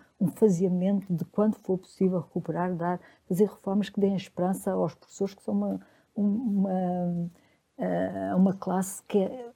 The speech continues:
e-, essencial e que estão na base da nossa democracia e do nosso elevador social, que está, que está muito mal, não é? O elevador social.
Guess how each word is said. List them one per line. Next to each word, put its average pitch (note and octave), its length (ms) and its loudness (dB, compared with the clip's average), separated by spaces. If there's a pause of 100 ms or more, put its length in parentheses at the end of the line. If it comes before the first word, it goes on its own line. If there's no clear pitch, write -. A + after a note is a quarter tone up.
e-, A#3+ 360 2
essencial G3 760 2
e G#3+ 40 2
que - 60 -2
estão G3+ 160 0
na F#3+ 100 4
base F3+ 260 0
da F#3+ 80 -2
nossa F#3 460 0
democracia F#3 760 0
e - 20 4
do F#3 100 2
nosso F3+ 320 -4
elevador F3 340 -2
social, F#3+ 460 -6
que - 100 -20
está, F3 400 0
que - 60 -20
está E3 160 0
muito E3+ 220 -2
mal, E3+ 260 0
não D#3+ 160 -4
é? F3+ 100 -6
O E3+ 140 -4
elevador E3 380 2
social. - 480 -4